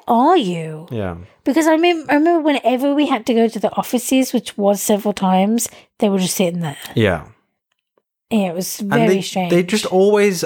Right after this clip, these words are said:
Speaker 2: acted like they were mad you were asking for a minute of their time.
Speaker 1: Yeah. So, I don't know what this rent-controlled business is, but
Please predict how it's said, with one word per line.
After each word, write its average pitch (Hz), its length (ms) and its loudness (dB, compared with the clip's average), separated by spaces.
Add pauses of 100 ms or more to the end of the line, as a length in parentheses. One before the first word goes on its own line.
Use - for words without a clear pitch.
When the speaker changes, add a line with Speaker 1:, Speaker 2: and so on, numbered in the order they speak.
Speaker 2:
acted 147 580 -2
like 120 240 0
they 120 140 2
were 120 140 2
mad 117 520 0 (160)
you 113 240 -2
were 110 220 0
asking 107 440 -4
for 110 180 -2
a 104 40 2
minute 101 300 -2
of 98 140 -6
their 98 140 0
time. 92 540 -6
Speaker 1:
Yeah. 175 360 -6 (1080)
So, 285 460 2 (1300)
I 262 60 2
don't 285 120 2
know 349 100 4
what 330 180 0
this 294 220 -2
rent-controlled 185 840 -2
business 175 400 -6
is, 165 220 -4
but 190 320 -2